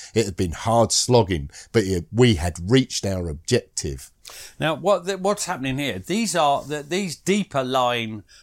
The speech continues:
Speaker 2: machine guns, although they couldn't do defensive depth, they, they, they try as best they can. They're, they're at the heart of the standard German defense system,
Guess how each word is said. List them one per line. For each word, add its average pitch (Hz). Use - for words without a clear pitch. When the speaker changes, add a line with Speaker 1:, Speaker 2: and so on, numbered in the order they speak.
Speaker 2:
machine 156
guns, 143
although 180
they 254
couldn't 202
do 170
defensive 147
depth, 160
they, 147
they, 151
they 143
try 131
as 117
best -
they 110
can. 123
They're, 214
they're 214
at 190
the 165
heart 190
of 139
the 139
standard 147
German 123
defense 123
system, 107